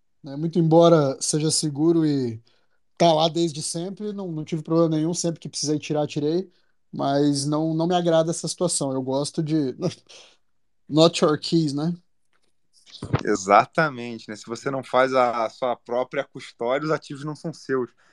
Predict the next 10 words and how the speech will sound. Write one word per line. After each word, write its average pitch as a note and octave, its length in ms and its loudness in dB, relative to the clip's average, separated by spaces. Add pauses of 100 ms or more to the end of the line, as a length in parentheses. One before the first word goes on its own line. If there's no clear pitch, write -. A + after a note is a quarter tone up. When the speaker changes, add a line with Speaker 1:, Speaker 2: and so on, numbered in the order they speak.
(220)
Speaker 2:
Se C3 100 -12
de B2+ 80 -2
alguma D3+ 280 2
forma C3 480 -2
aquele C3 260 -10
negócio B2 480 -4
lá A#2 340 2
é A2 40 -4
hackeado, A#2 1120 -6 (580)
ou, A2+ 460 -12